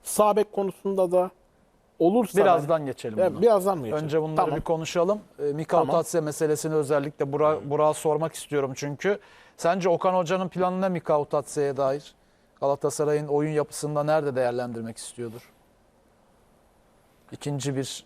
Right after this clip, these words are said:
Speaker 2: ya Mertens'e alternatif gibi mi
Speaker 3: Mertens'e
Speaker 2: kullanır?
Speaker 3: alternatif olabilir ama şunu gördük ki Okan Buruk'un kafasında eskiden, daha doğrusu sezonun başında böyle yüzde beş, yüzde on olan üç beş iki ya da çift santrforlu sistem,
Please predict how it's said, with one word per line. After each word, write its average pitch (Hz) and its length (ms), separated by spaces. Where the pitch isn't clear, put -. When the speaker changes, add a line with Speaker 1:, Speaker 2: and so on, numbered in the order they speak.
Speaker 2:
ya 120 120
Mertens'e 139 600
alternatif 143 640
gibi 143 180
mi 151 80
Speaker 3:
Mertens'e 156 460
Speaker 2:
kullanır? 165 140
Speaker 3:
alternatif 170 380
olabilir 165 560
ama 180 380
şunu 190 280
gördük 185 340
ki 147 100
Okan 175 340
Buruk'un 165 220
kafasında 165 680
eskiden, 170 680
daha 131 180
doğrusu 135 180
sezonun 151 300
başında 160 320
böyle 156 140
yüzde 151 360
beş, 160 220
yüzde 151 260
on 180 120
olan 151 280
üç - 220
beş 143 160
iki 185 320
ya 127 100
da 123 120
çift 185 220
santrforlu 139 540
sistem, 196 420